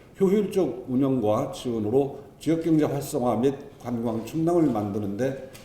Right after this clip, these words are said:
보다 적극적인 역할과 지원을 촉구하고자 이 자리에 섰습니다. 서천군 서면에 위치한 마량포구의 한국 최초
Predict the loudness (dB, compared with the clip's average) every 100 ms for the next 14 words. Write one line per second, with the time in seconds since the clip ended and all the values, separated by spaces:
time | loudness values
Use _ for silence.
0 | -12 -4 -4 -4 -8 -10 -6 0 4 4
1 | 2 -4 -8 -4 0 0 0 -4 0 2
2 | 2 -2 2 4 4 2 -2 -12 -14 -10
3 | -4 -2 -2 -4 -4 -6 -10 -8 -6 -6
4 | -6 -8 -6 -4 -2 -4 -6 -16 -20 -20
5 | -20 -20 -20 -20 -20 -18 -4 2 6 6
6 | 6 4 4 6 6 4 2 2 4 4
7 | 0 -4 -4 -2 -2 -2 -4 -2 0 0
8 | -2 -12 -18 -10 -4 -2 -4 -4 -4 -4
9 | 0 0